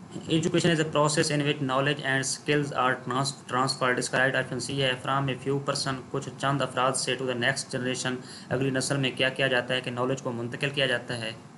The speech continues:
Teacher should present, अ, information to the students clearly, clearly जो है वाज़े तरीके से स्टूडेंट्स को इन्फॉर्मेशन बतानी चाहिए and in interesting way,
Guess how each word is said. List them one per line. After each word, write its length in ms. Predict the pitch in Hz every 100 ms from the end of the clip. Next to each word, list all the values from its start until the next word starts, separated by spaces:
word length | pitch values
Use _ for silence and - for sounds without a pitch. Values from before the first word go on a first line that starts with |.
| - - - - - - - - 156
Teacher 300 | 156 175 -
should 360 | - 160 156 151
present, 460 | 151 165 160 160
अ, 460 | - 139 135 131 135
information 440 | 139 147 - 139
to 120 | 151
the 140 | 143 139
students 600 | - 131 135 147 147 -
clearly, 400 | - 123 131 147
clearly 520 | 147 - 131 139 156 147
जो 100 | 139
है 100 | 131
वाज़े 340 | 127 135 151
तरीके 300 | 143 135 147
से 160 | 139 135
स्टूडेंट्स 380 | 139 135 139
को 100 | 139
इन्फॉर्मेशन 460 | 131 135 120 123 143
बतानी 340 | 127 123 123
चाहिए 500 | 139 143 139 139 135
and 140 | 135 131
in 280 | 127 - -
interesting 540 | 123 135 - 156 147
way, 100 | 131